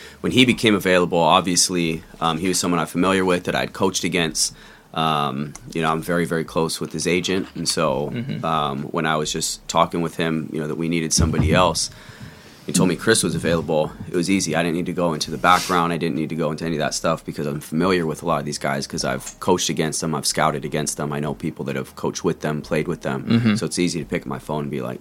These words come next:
Speaker 1: "Hey, is this guy a good teammate? How is he? How does he work?" Um, I knew his game. Um,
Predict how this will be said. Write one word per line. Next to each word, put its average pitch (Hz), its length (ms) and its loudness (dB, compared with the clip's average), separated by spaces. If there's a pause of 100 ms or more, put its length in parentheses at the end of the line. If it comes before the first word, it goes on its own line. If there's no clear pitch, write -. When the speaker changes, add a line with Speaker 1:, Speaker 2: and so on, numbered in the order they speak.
Speaker 1:
"Hey, 90 140 -4
is 80 80 -2
this 73 100 -4
guy 76 180 0
a 73 40 -2
good 69 160 -4
teammate? 90 360 -2
How 71 140 -2
is 71 80 -4
he? 78 140 -2
How 69 100 -4
does 67 120 -8
he 71 60 -6
work?" 85 460 0
Um, 67 380 -4
I 80 60 -4
knew 82 120 0
his 71 140 -4
game. 82 400 2 (480)
Um, 73 380 0